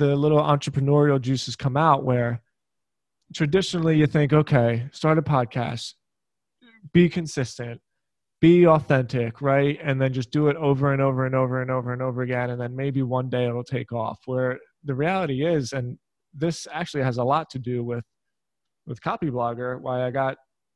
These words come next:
involved with it, because I knew that I had good knowledge to share, especially when it came to, like, written content. And I could really, really teach people how to do this. But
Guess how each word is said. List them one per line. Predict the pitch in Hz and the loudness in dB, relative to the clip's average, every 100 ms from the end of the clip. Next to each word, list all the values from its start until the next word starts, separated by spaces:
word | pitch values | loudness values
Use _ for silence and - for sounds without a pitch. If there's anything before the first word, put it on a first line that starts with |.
| _ _ _ _ | _ _ _ _
involved | 151 120 135 202 147 | -8 -4 -2 -2 -6
with | 127 123 | -10 -8
it, | 117 | -8
because | 127 120 120 | -8 -6 -6
I | 123 | -6
knew | 120 127 147 | -6 -4 -2
that | 151 139 131 - _ _ _ _ _ | 0 -2 -2 -8 _ _ _ _ _
I | - 131 | -6 -4
had | 135 139 135 135 139 135 _ _ - 147 | -4 -4 -6 -6 -8 -14 _ _ -16 -6
good | 160 175 | -4 -2
knowledge | 170 143 147 147 | -4 -4 -4 -6
to | 175 | -8
share, | - 123 120 | -6 -6 -4
especially | 139 - 131 - | -6 -6 -6 -4
when | 147 143 | -6 -6
it | 135 | -8
came | 139 131 | -10 -8
to, | 139 | -6
like, | 139 123 | -6 -6
written | 127 156 127 | -8 -8 -12
content. | 113 123 113 123 117 143 | -8 -8 -8 -8 -10 -8
And | 139 | -8
I | 117 | -6
could | 123 117 | -8 -8
really, | 135 139 | -6 -4
really | 131 131 | -4 -6
teach | 120 - 127 | -8 -12 -10
people | 139 131 | -10 -8
how | 131 | -8
to | 120 113 | -8 -8
do | 131 160 | -6 -4
this. | 127 120 | -6 -6
But | - 123 | -6 -6